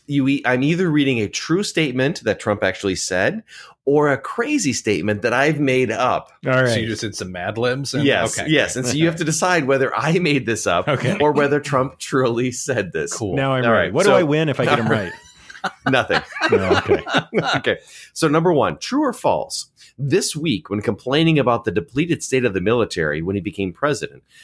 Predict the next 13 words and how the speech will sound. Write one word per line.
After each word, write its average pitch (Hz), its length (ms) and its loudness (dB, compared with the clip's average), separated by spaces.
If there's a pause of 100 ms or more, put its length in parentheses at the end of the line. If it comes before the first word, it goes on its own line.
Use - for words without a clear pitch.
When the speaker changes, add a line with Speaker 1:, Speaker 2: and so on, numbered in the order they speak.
(180)
Speaker 1:
Trump 160 280 -2
said 143 300 0
that 95 160 0
Secretary, 170 520 -2
Secretary 190 540 -2
of 185 60 -4
Defense 110 400 -2
James 117 400 0
Mattis 104 480 -2
came 214 280 0
to 240 120 -2
him 107 280 0 (420)
and 127 180 0